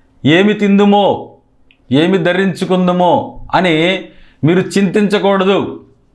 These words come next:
మీరు చింతించకూడదని దేవుని యొక్క వాక్యం సెలవిస్తుంది.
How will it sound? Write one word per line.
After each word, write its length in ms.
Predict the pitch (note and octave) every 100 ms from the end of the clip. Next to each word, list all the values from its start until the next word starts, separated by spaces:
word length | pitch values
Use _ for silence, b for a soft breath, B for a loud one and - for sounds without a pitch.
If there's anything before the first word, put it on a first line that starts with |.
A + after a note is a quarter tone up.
| -
మీరు 120 | C#3
చింతించకూడదని 960 | D3 F#3 F3+ G3 F#3+ F3+ F#3+ F3+ F#3 F3+
దేవుని 320 | E3 E3 F3
యొక్క 140 | F3 E3+
వాక్యం 360 | D#3+ D#3+ E3+
సెలవిస్తుంది. 720 | E3 D#3 D#3+ C#3+ D#3 G#2+ E2